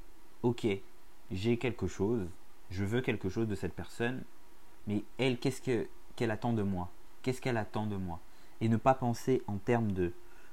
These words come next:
quand vous allez parler à quelqu'un, ou quand tu vas parler, excuse-moi, à quelqu'un, de, de qu'est-ce que je veux, mais comment je peux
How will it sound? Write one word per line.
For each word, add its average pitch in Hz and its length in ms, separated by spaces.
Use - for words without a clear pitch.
quand 117 180
vous 107 280
allez 101 160
parler 101 260
à 98 80
quelqu'un, 98 500
ou 90 60
quand 101 160
tu - 140
vas 92 100
parler, 90 240
excuse-moi, 90 420
à 90 60
quelqu'un, 90 440
de, 90 320
de 92 320
qu'est-ce 160 240
que 123 240
je 110 220
veux, 110 420
mais 101 240
comment 147 380
je 123 100
peux 110 240